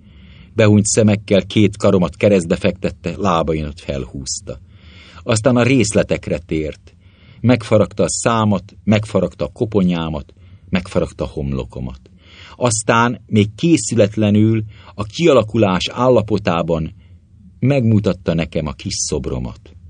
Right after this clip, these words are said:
Ó, Boldizsár, megrendültem egész testemben,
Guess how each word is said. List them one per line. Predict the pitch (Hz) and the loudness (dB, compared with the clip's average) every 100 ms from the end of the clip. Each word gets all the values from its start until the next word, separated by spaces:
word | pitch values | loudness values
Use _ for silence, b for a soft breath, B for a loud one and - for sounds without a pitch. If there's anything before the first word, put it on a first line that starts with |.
| - b b b b b b b b b b | -20 b b b b b b b b b b
Ó, | - 175 | 2 4
Boldizsár, | 127 135 113 107 104 87 82 | 6 6 6 4 4 2 0
megrendültem | 87 151 123 120 110 107 107 104 | 2 2 4 4 4 4 2 2
egész | 151 127 107 - | 0 2 0 0
testemben, | - 120 - 117 104 98 95 90 | 0 0 0 2 4 4 2 0